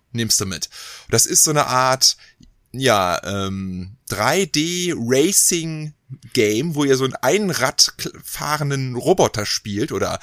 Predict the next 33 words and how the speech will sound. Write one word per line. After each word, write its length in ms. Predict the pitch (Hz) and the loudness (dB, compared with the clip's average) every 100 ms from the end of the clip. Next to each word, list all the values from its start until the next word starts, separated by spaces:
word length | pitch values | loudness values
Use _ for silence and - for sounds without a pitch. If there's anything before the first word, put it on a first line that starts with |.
| - | -10
so 100 | - | -6
ein 40 | 120 | -2
bisschen 220 | - 127 | 0 2
wie 160 | 131 | 4
Wall-E, 480 | 120 156 190 117 214 - - - - - | 6 6 6 2 0 -4 -18 -20 -16 0
der 140 | 131 | 2
von 220 | - 143 - | 2 0 2
einem, 200 | 123 123 | 2 4
seinem 220 | 123 127 | 4 6
Müllschiff 400 | 214 - 160 - | 6 4 0 -2
auf 100 | - | -6
den 100 | 131 | -2
Planeten 360 | 127 143 123 | 0 0 -2
runterfällt 500 | 117 117 104 131 139 | -2 -2 -2 -2 -2
und 140 | 117 127 | -2 -2
dann 120 | 151 | -2
einfach 380 | - 156 165 - - - - | -4 -6 -8 -10 -12 -8 0
durch 160 | 101 | 0
diesen 220 | - - 160 | 2 0 2
Planeten 420 | 143 147 214 135 | 2 2 2 0
rennt, 320 | 110 156 - | 0 0 -2
um 120 | - | -2
nach 160 | 151 147 | -2 2
Hause 260 | 160 131 | 2 2
zu 120 | - - | -2 -4
kommen. 320 | - - 87 | -6 -10 -6
Und 60 | |
das 160 | 92 - | -2 -2
hat 100 | 135 | -2
so 80 | 135 | -2
eine 180 | 139 127 | -2 -4
richtig 400 | 180 - - - | -4 -6 -4 0
geile 440 | 135 139 139 | 2 4 2